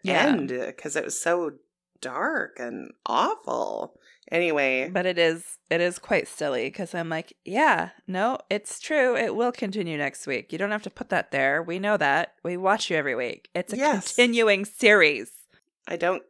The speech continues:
Speaker 2: I don't like it. I don't like it at all.
Speaker 1: Well, that kinda takes us to the end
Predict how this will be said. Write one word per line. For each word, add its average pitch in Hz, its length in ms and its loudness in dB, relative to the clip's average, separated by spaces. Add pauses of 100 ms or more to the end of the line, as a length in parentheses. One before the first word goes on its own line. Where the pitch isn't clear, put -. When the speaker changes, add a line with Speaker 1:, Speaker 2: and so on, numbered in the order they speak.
(180)
Speaker 2:
I 151 60 2
don't 220 220 6
like 208 240 6
it. - 260 0
I 156 100 0
don't 190 200 2
like 214 200 -2
it 196 80 -6
at 175 140 0
all. - 560 -4 (340)
Speaker 1:
Well, 185 420 2
that 196 200 0
kinda 196 240 -2
takes - 280 -8
us 208 180 -10
to 190 60 -8
the 180 140 -6
end 170 380 -4